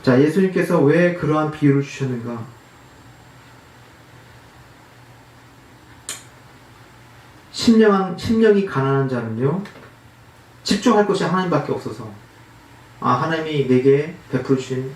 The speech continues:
은혜와 긍휼을 깨달아 살아갑니다. 그래서 남에게도 엄격한 기준으로 평가하는 것이 아니라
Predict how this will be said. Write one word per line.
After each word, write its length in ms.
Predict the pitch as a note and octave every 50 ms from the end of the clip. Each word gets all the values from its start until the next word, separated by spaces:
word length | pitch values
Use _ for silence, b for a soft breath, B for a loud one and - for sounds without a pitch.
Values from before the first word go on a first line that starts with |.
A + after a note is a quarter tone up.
| - -
은혜와 480 | C3 B2+ B2+ B2 A#2 A2 G#2+ G2+ - -
긍휼을 500 | - C#3+ C#3+ C#3 B2 B2+ C3+ - G3+ G#3 - - - - _ -
깨달아 340 | - F3+ F3 E3 D#3 D#3 D3
살아갑니다. 580 | - - D3 C#3 - - B2 C3 C#3 C3+ B2+ - - - - - - _ - - - - - _ _ _ -
그래서 300 | - - D3+ D3 D#3+ -
남에게도 680 | - A#2 C3+ - F#3 G#3 G#3 G3 - D3 - - - - _ _ _ _ _ - - - - - _ - - - -
엄격한 580 | - D#3+ F#3+ G3+ G3+ - G#3 - - F3+ E3+ D3+
기준으로 540 | C#3+ D#3 C#3+ C3+ D3+ D3 C#3 B2+ A2+ G#2+ -
평가하는 400 | - F#3 F#3 - - - A#2+ C#3
것이 200 | B2+ A#2 A2+ -
아니라 360 | G#2 G2+ G#2 B2+ C3 B2+ -